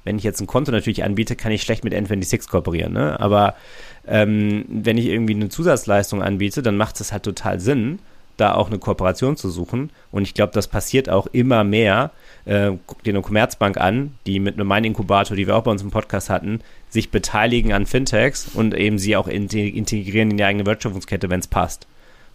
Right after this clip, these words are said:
So, und ich glaube, das ist ein Trend, den man immer mehr sieht, nicht mehr dieses Gegeneinander, sondern eher voneinander lernen.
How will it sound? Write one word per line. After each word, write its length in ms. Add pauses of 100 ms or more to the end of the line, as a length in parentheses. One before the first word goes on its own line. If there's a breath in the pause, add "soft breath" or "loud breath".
So, 60
und 80
ich 80
glaube, 280
das 200
ist 140
ein 80
Trend, 320
den 100
man 80
immer 200
mehr 160
sieht, 260
nicht 160
mehr 120
dieses 260
Gegeneinander, 440
sondern 240
eher 180
voneinander 520
lernen. 300